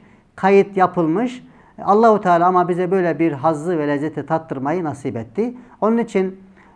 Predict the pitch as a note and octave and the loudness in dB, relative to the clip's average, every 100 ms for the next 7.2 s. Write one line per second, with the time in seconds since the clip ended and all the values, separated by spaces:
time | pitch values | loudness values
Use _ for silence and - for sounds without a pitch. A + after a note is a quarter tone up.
0 | - F3 F3 - G3 G3 D#3+ F3 - G3+ | 4 4 4 -2 0 0 -4 -10 -4 -4
1 | - E3+ D3 D3 C#3+ C#3+ F3+ G3+ G#3 G#3 | 0 -2 2 2 2 0 -2 0 0 -2
2 | G#3 - - - F#3 F3+ F3+ F3+ F3+ - | -8 -20 -16 -4 -2 0 -2 -2 -6 -18
3 | - E3 F3 F3 F3 F3 E3+ E3 D#3+ D#3 | -6 -2 0 0 2 2 0 0 -2 0
4 | D#3+ D#3+ D#3+ F3 G3+ F3 C3+ C#3+ A#2+ G#2+ | -2 0 -2 0 0 -2 -4 -6 -6 -8
5 | - _ D#3 F3 D#3+ E3+ E3+ E3 E3+ E3+ | -14 _ 0 2 2 0 0 0 0 -2
6 | - - E3 D#3+ D#3+ F3+ A3 G#3 D#3+ - | -6 -2 -2 0 0 0 0 -2 -4 -4
7 | C3+ B2+ | -4 -6